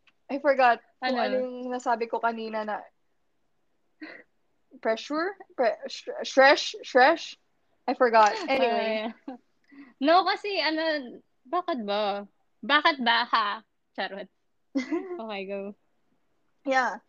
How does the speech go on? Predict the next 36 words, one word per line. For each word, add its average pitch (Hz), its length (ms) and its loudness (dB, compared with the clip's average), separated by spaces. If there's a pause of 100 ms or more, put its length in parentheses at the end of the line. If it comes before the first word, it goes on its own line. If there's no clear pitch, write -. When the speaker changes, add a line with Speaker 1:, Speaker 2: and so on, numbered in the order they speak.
Speaker 2:
Ano? 262 180 -4
Speaker 1:
So, 285 120 2 (760)
na 208 160 -4
Speaker 2:
So, 214 80 0
yun 269 300 2
yung 262 100 0
Speaker 1:
relationship. - 0 -
Speaker 2:
relationship. 226 680 -2 (460)
Wow, 247 400 6
Jinx. 233 320 0
Speaker 1:
Not, 294 260 8
Speaker 2:
Okay, 220 160 -2
Speaker 1:
not, 294 240 6
Speaker 2:
ano, 208 80 -8
ano 220 160 -6
Speaker 1:
not 302 160 4
Speaker 2:
meron 214 140 -2
dun? 202 160 0
Speaker 1:
lang. 208 120 4 (300)
<laughs> 359 220 -10
Gag-, - 300 2 (440)
so, 330 140 6
yung 339 160 2
mga 339 140 8
may 330 120 4
relationship, 311 640 -4 (300)
malapit 269 380 0
na 269 120 -2
kayong 262 220 -4
mag-break 233 380 -4
kasi 247 200 -8
puro 233 460 -6
may 240 160 -8
stress 226 400 -6
kayo. 214 320 -6 (640)
Speaker 2:
Wow. 208 640 -4